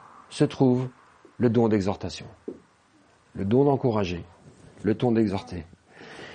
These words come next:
Et c'est ça que je voudrais approfondir avec vous sur ce don, parce que la parole de Dieu nous dit aussi, aspirez aux dons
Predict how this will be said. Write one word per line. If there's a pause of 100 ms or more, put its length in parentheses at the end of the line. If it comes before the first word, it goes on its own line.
(320)
Et
c'est
ça
que
je
voudrais
approfondir
avec
vous
sur
ce (300)
don, (560)
parce
que
la
parole
de
Dieu
nous
dit
aussi, (180)
aspirez (560)
aux
dons